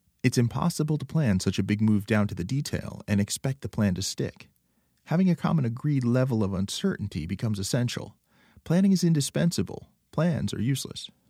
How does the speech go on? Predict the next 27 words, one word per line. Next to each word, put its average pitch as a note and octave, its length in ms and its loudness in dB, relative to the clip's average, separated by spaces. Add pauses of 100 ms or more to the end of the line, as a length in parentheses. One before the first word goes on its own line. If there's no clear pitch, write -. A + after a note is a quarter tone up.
(540)
Did G2+ 180 -2
we G2+ 140 0
actually G2+ 420 -2
make F#2+ 220 -2
changes? - 500 -2 (1500)
The C3 80 -2
first A#3 280 -2
question C3 420 0
we A#2 100 2
were G2+ 120 0
being G#2 260 0
asked G#2+ 320 -2
by F#2 160 -2
outsiders C#2+ 640 -4
was, - 260 -8 (520)
"Did E3 140 2
you G3 260 4
actually D3+ 500 -2
make C3+ 300 0
changes E2 460 -4
or G#2+ 100 -2
did B2+ 180 -4
you B2 60 -2
just B2 200 -2
move A2 220 2
things G2+ 280 0
around?" - 480 -8